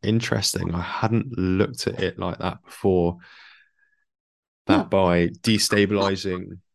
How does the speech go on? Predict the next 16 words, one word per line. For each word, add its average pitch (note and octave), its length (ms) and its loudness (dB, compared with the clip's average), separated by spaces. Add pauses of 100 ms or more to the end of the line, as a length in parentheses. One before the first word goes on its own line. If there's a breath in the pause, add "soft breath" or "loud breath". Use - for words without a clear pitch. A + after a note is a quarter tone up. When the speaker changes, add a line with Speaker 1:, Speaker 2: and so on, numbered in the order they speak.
(580)
Speaker 1:
the - 100 0
Speaker 2:
Mm-hmm. G3+ 260 8
Speaker 1:
quote F#2+ 180 4
unquote F#2 480 -2
West, - 760 -6 (180)
then F#2+ 340 4
Speaker 2:
Yep. G2+ 400 2
Speaker 1:
there's F#2 180 -8
less G2 300 -2
resistance G2+ 760 -4 (100)
and F2 480 -2
it's F#2 420 -6 (300)
a - 100 -10
lot F#2+ 320 -2
easier F#2 420 -2
to, F2 360 -4